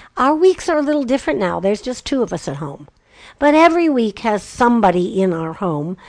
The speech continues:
for a meal, for some kind of meeting. So I need what I need for a meeting, which may be half and half and coffee.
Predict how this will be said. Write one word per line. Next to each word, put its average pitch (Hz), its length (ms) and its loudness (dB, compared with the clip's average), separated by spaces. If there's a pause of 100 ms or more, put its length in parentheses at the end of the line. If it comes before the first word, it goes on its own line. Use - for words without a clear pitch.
(220)
for - 260 -4
a 190 80 0
meal, 202 600 2 (440)
for 175 600 -4
some 208 320 -2
kind 196 280 -4
of 185 160 -4
meeting. 202 600 0 (360)
So 202 300 -4
I 196 260 -2
need 208 500 0
what 190 300 -2
I 185 140 0
need 185 500 -2
for 160 280 -6 (280)
a 175 120 -2
meeting, 196 480 0
which - 220 -6
may 165 180 -2
be 165 320 -4 (340)
half 185 320 -4
and 180 120 -2
half 190 580 -2
and 151 220 -10
coffee. 220 800 -4